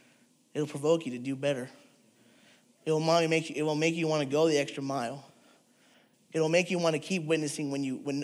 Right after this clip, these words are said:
when people are shutting the door in your face. It'll wanna keep you in church when you just feel like the sermons aren't working, it wanna, it's, it wanna, it wanna keep you doing the things that you should be doing. It's a great motivator.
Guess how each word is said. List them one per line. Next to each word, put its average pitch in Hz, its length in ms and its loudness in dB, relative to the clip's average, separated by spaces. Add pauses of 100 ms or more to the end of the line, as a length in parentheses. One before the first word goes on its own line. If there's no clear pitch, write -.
when 143 140 -4
people 165 260 0
are 139 60 2
shutting 165 260 2
the 156 80 -2
door 160 220 2
in 156 60 0
your 143 100 0
face. 131 480 -6 (680)
It'll 160 180 2
wanna 170 160 4
keep 185 300 0
you 160 220 -2 (720)
in 170 160 0
church 180 480 4 (680)
when 151 120 -2
you 156 60 2
just 165 180 -2
feel 190 100 6
like 185 120 6
the 156 80 -4
sermons 180 400 2
aren't 180 200 4
working, 147 400 2 (720)
it 165 180 4
wanna, 180 220 4 (160)
it's, 156 180 0
it 180 160 4
wanna, 180 220 6
it 175 200 6
wanna 165 180 6
keep 220 400 2
you 151 380 0 (280)
doing 190 280 2
the 165 60 -2
things 185 320 0
that 160 80 4
you 170 120 2
should 175 200 -2
be 170 120 -2
doing. 147 460 -2 (400)
It's 156 120 -4
a 160 40 -6
great 175 240 4
motivator. 147 600 2